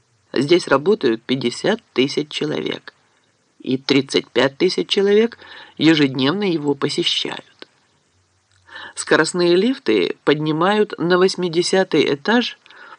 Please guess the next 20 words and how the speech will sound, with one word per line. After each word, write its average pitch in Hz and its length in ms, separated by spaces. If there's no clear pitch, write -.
меньше, 190 460
чем 208 200
за 170 200
одну 165 180
минуту. 175 520
А - 140
там 247 260
как - 160
раз 190 220
располагается 147 840
смотровая 135 560
площадка. - 680
На 139 140
сто 135 200
втором 135 420
этаже 208 420
находится 208 680
застекленная 170 960
круговая 120 720
обсерватория. - 1040